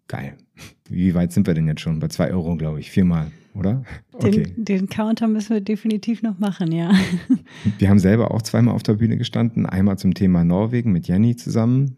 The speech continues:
Speaker 1: und einmal zum Thema Bretagne. Und beide Vorträge waren super gut besucht.
Speaker 2: Mhm.
Speaker 1: Überhaupt hatte ich das Gefühl, auf dem ganzen Event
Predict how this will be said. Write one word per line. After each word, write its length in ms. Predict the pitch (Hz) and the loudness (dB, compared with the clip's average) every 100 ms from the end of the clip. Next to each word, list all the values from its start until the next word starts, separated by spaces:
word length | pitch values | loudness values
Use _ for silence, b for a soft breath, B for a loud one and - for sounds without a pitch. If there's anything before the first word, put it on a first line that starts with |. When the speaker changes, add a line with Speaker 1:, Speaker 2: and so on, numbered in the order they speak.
| _ | _
Speaker 1:
und 380 | - 92 92 - | 0 2 0 -2
einmal 320 | 87 87 90 | 0 2 2
zum 200 | 87 90 | 2 -2
Thema 280 | 85 92 87 | 0 2 2
Bretagne. 680 | 82 87 - 90 110 113 110 | 0 -4 -4 2 4 4 0
Und 280 | - 95 82 | 0 -2 0
beide 420 | 76 95 101 98 | -2 0 0 0
Vorträge 580 | 87 87 90 - 92 87 | -4 -6 -6 -6 -4 -4
waren 420 | 90 92 87 110 - - | -2 -2 -2 -6 -14 -10
super 480 | 92 98 185 190 107 | -6 0 0 2 2
gut 180 | 120 - | 0 0
besucht. 580 | 98 117 180 202 - - | 0 2 2 0 -6 -6
Speaker 2:
Mhm. 460 | 180 175 170 175 - - | 2 4 2 0 -8 0
Speaker 1:
Überhaupt 500 | 202 180 180 165 - | 2 2 -2 -6 -4
hatte 140 | 107 | -6
ich 80 | - | -6
das 160 | 101 - | -8 -6
Gefühl, 440 | 101 - 110 127 | -8 0 0 0
auf 160 | 85 - | -2 -2
dem 120 | 98 | 0
ganzen 360 | 85 123 - | 0 -2 -4
Event 540 | - 95 95 113 131 | -4 -2 2 2 0